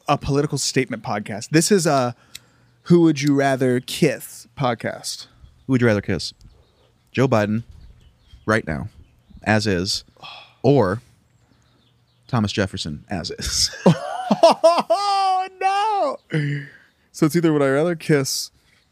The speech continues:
Speaker 1: Joe Biden, eighty years
Speaker 2: Alive,
Speaker 1: old,
Speaker 2: and he's,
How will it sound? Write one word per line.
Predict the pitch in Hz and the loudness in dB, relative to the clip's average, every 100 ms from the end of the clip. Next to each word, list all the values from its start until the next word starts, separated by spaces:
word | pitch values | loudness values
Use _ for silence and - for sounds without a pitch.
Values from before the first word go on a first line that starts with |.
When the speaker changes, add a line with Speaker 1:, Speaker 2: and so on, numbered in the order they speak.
| _ _ - | _ _ -6
Speaker 1:
Joe | 151 147 | 0 2
Biden, | 143 135 127 123 123 - - - _ _ _ _ _ - _ _ _ _ _ _ | 2 0 0 -2 -4 -6 -18 -20 _ _ _ _ _ -20 _ _ _ _ _ _
eighty | 143 131 | 2 4
years | 131 147 135 | 4 4 4
Speaker 2:
Alive, | 120 120 | 2 0
Speaker 1:
old, | 123 131 _ _ | -2 -8 _ _
Speaker 2:
and | 123 120 117 | -4 0 0
he's, | 117 110 104 104 - | -2 -4 -4 -4 -8